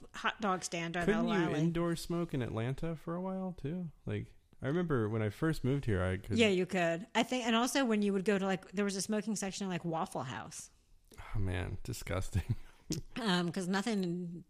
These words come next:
Speaker 1: smells better than when you're smoking and eating. Um, but back in the day, I probably did.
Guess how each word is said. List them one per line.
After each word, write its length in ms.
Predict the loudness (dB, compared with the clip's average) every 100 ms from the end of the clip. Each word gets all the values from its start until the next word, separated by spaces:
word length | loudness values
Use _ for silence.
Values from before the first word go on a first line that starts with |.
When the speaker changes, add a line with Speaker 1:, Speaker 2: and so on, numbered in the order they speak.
| -6
Speaker 1:
smells 360 | -4 -2 -2
better 240 | -2 -2 -2
than 120 | -4
when 100 | -6
you're 140 | -6
smoking 400 | -6 -6 -8 -8
and 100 | -8
eating. 240 | -8 -8 -10 -16 -20 -20 -20 _ _
Um, 540 | 0 2 2 -2 -6 -4
but 360 | -2 -2 -4 -12 -4
back 180 | -2 -2
in 40 |
the 40 | -4
day, 120 | -6
I 20 |
probably 320 | -4 -6 -6 -10
did. 220 | -12